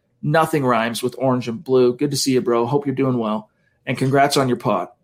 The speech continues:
The more highlight reels I see of Parsons, the more I wanna see this guy in a Broncos uniform in Fangio's defense.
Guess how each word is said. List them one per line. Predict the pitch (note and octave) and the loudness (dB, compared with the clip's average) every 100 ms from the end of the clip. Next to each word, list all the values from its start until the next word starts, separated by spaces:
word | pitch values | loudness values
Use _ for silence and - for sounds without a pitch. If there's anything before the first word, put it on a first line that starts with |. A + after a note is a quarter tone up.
| _ _ | _ _
The | C#3+ | 0
more | C#3 F#3 G#3 | 4 4 4
highlight | F3 F3 D#3+ C#3 A#2+ | 4 4 4 2 2
reels | B2+ B2 | 2 2
I | C3+ | 2
see | D#3 - D#3+ | 2 0 2
of | C#3+ - | 0 -2
Parsons, | D3+ C3+ - A3 G#3+ - - _ _ _ - | 0 2 2 2 2 0 -6 _ _ _ -6
the | C#3 | 0
more | C#3+ | 4
I | D#3+ F3+ | 4 4
wanna | F3 F3 | 2 2
see | - F#3+ | 0 0
this | F3 E3+ | 0 0
guy | D#3+ C#3+ | 0 0
in | C3 | 0
a | |
Broncos | A#2+ C3 C3+ C3+ B2 | -2 0 0 0 -6
uniform | C3 B2+ B2 B2 A2 - _ | -6 -10 -10 -10 -12 -14 _
in | D#3+ E3 C#3 B2+ | -2 0 0 -2
Fangio's | - C#3 C3 B2 A#2+ | -4 -4 -2 0 0
defense. | A#2+ A#2+ A#2 E2+ D2+ - | 0 -4 -4 -10 -16 -20